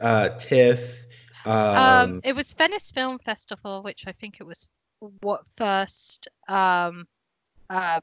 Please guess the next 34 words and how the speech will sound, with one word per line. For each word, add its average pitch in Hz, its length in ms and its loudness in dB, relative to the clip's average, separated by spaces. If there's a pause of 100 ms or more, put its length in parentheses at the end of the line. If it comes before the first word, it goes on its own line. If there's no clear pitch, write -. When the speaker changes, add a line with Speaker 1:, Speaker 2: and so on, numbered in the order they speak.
Speaker 2:
premiered, 175 640 -8
and 196 200 -12
everybody 240 460 0
was 196 340 -6
talking - 380 -6
about 165 340 -2
it, 185 40 -10
and - 60 -10
there 170 80 -12
was - 140 -14
a 175 40 -10
lot 180 180 -4
of 170 120 -10
buzz 170 300 0
about 151 460 -2
it. 139 200 -6 (260)
Speaker 1:
Yeah. 117 180 2
Speaker 2:
Uh, 165 560 2 (720)
uh, 240 320 4
and 262 160 -2
then 320 300 0
I 277 120 -2
don't 440 200 -6
know 392 80 -2
what 392 180 4
happened. 294 500 2 (160)
<laughs> - 160 -20
Speaker 1:
Yeah. 160 260 8
Speaker 2:
It - 60 2
all, 392 240 4
Speaker 1:
<laughs> - 720 2
Speaker 2:
it 302 140 6
all 381 200 6
went, 320 300 4